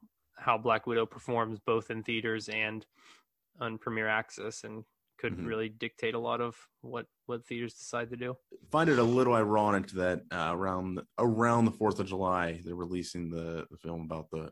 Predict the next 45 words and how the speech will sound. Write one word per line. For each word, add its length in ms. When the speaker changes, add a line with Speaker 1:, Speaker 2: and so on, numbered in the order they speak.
Speaker 2:
the 80
Russian 600
spy. 480
<laughs> 80
Speaker 1:
It's 140
after 320
the 120
fourth 300
of 60
July. 300
It's 120
five 320
days 120
Speaker 2:
<laughs> 0
I 120
Speaker 1:
after. 320
Speaker 2:
know. 360
Speaker 1:
We've 180
forgotten 320
about 180
Speaker 2:
Five 100
Speaker 1:
America 240
Speaker 2:
days 120
Speaker 1:
at 60
that 120
Speaker 2:
after. 120
Speaker 1:
point. 200
Speaker 2:
Yeah. 340
Speaker 1:
<laughs> 100
Speaker 2:
<laughs> 720
We 80
all 80
come, 220
we 60
all 120
come 240
together 360
on 80
the 80
fourth 400
and 120
then 200
forget 320
about 340
it 120